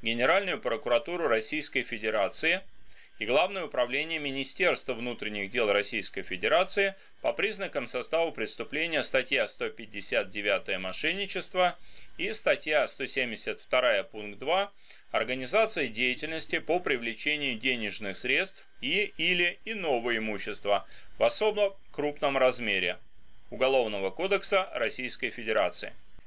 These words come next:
К пакету заявлений прилагается флеш-накопитель со всей имеющейся информацией о компаниях «Агам», «Фывам» и аффилированных лицах с видеоматериалами об их деятельности по привлечению средств инвесторов.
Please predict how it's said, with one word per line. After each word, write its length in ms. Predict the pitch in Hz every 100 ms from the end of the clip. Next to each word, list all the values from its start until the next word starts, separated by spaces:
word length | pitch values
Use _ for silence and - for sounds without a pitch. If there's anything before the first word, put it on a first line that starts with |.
| -
К 60 | -
пакету 460 | 175 - 220 220
заявлений 640 | 185 185 151 120 113 135
прилагается 680 | 147 123 117 120 147 160 151
флеш-накопитель 1000 | - 156 175 - 151 143 - 113 - - -
со 180 | - -
всей 460 | 113 - 202 214 151
имеющейся 680 | 139 156 165 - 127 -
информацией 680 | 117 104 113 123 160 170 156
о 60 | 123
компаниях 760 | - 123 - 120 107 95 92 - -
«Агам», 500 | 107 104 147 185 - -
«Фывам» 560 | 120 101 127 170 180 - - -
и 80 | 208
аффилированных 800 | 208 - 123 147 160 147 147 -
лицах 440 | 143 107 92 90
с 80 | -
видеоматериалами 1040 | 139 135 123 110 107 110 123 170 185 180
об 280 | 180 131 117
их 140 | 127
деятельности 800 | 123 151 113 104 92 90 - 87 - - -
по 140 | 190
привлечению 800 | 214 156 123 120 - 147 131 104
средств 420 | - 107 110 -
инвесторов. 640 | - 139 160 131 - -